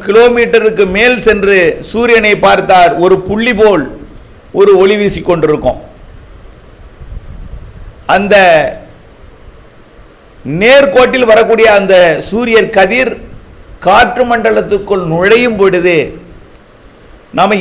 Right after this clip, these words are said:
ஏற்கனவே படித்தோம், காற்று மண்டலம் ஒரு இடத்துல கூடுதல் அடர்த்தியாக இருக்கும், ஒரு இடத்துல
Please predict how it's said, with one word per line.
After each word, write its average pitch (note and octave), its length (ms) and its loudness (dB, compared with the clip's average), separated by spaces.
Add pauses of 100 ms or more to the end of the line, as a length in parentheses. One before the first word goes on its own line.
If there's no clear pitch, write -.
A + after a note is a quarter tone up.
ஏற்கனவே A3 380 2 (100)
படித்தோம், F#3 480 0
காற்று G3 380 2
மண்டலம் G#3+ 360 0 (220)
ஒரு F3+ 140 -2
இடத்துல G#3+ 320 0 (140)
கூடுதல் A#3 420 2
அடர்த்தியாக G3+ 440 0 (100)
இருக்கும், A3+ 360 2
ஒரு G3+ 120 2
இடத்துல G#3+ 280 0